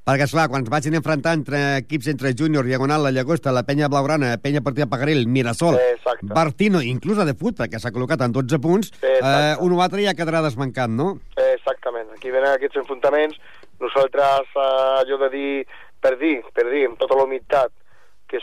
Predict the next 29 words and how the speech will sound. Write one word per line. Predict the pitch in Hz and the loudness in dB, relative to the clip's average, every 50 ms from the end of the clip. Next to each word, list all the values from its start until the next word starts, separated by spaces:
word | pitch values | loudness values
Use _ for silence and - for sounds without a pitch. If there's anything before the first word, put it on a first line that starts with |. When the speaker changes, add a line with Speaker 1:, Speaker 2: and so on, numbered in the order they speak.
| - | -6
Speaker 2:
sigui | - 135 135 139 135 | -6 -6 -4 -2 -2
un | 139 139 135 | -2 -2 0
equip | 135 127 127 135 127 | -2 -2 0 0 -2
així, | 131 - - 139 135 | -2 -2 -2 -4 -4
mm, | 131 131 131 131 131 131 131 131 131 131 131 131 131 127 127 131 131 127 127 - | -4 -4 -6 -8 -8 -8 -8 -8 -8 -8 -8 -8 -8 -8 -8 -8 -8 -8 -8 -4
complicadet | - 139 127 - 135 131 - 131 131 139 147 143 139 135 - | -2 -2 0 0 0 2 4 4 4 6 4 4 2 0 -2
de | - 135 135 135 131 135 123 - | -8 -18 -10 -4 -2 -2 0 2
cara | 139 139 135 131 131 | 2 2 2 2 2
a | 127 127 | 0 -2
lluitar, | 127 135 131 - 143 147 151 160 - - - - - - - - - - - | -4 -8 -6 -2 0 0 0 -2 -4 -10 -20 -20 -20 -20 -20 -20 -20 -14 -8
ens | - 131 123 117 - | -4 -4 -4 -4 -2
quedaria | - 135 131 131 135 143 147 143 147 | 0 2 2 2 2 2 2 2 2
la | 143 | 2
de | 143 139 | 0 -2
Fu | - - 147 156 165 196 - - - - - - - | -6 -6 -6 -6 -6 -6 -8 -12 -20 -20 -20 -16 -6
i | 139 147 | -2 0
el | 143 135 131 | 0 0 0
Mirasol. | 131 123 120 113 - - 156 160 151 135 123 120 117 117 117 117 | -2 -2 -2 -2 0 0 0 0 0 0 -4 -8 -8 -8 -8 -4
Els | - - 135 | 0 0 0
altres, | 135 - 135 147 151 151 156 | 2 2 0 0 0 -2 -4
eh, | 165 165 135 131 127 123 120 | -10 -8 -6 -4 -2 -2 -4
els | 117 - | -4 -4
hem | 127 120 - - 120 | -8 -8 -6 -6 -4
inventat. | 120 117 110 110 - 147 143 127 120 | -2 -2 -2 2 2 2 2 2 0
La | 120 117 120 117 120 117 120 | 0 0 0 0 0 2 2
Llagosta, | 120 123 143 147 143 - - 151 156 156 160 156 - - - - - - - | 2 2 2 2 0 0 0 0 2 2 2 0 -4 -12 -20 -20 -18 -6 -2
la | 131 127 | -2 0
Barcino, | 127 127 120 - - 147 147 147 143 147 156 | 0 0 -2 -4 -8 -8 -6 -4 -2 0 0
el | 151 | 0